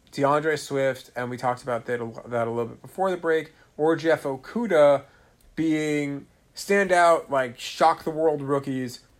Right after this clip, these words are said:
early on for a multitude of reasons. Swift, we talked about the injury situation. Okudah,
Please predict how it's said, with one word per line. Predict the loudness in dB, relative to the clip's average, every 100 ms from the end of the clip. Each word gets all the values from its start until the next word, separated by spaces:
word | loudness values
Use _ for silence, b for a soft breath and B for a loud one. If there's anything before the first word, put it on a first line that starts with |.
| _
early | 0 2 2
on | 2 2 -2 -4 -10
for | -16 0 2 2 -2 _ _
a | 0
multitude | 4 2 0 -10 -8
of | -10 -8
reasons. | -6 -6 -8 -18 -20 B B B
Swift, | -12 -8 0 0 0 -10 -14
we | -8
talked | 0 0 0
about | -6 -4
the | -8
injury | -8 -10 -12
situation. | -16 -16 -16 -16 -16 -18 B B B -4
Okudah, | -4 -2 -4 2 6 6